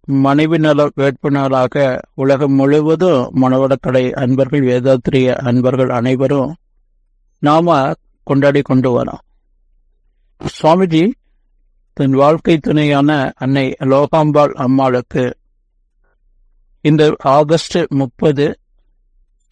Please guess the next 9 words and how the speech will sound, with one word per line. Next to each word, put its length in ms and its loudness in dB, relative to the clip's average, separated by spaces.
அவங்க 680 2
மனைவி 560 0
நல 400 2
வேட்பு 440 -4
நாள் 340 0
என்ற 580 -2
அந்த 320 0
ஒரு 440 -2
நிகழ்வை 600 2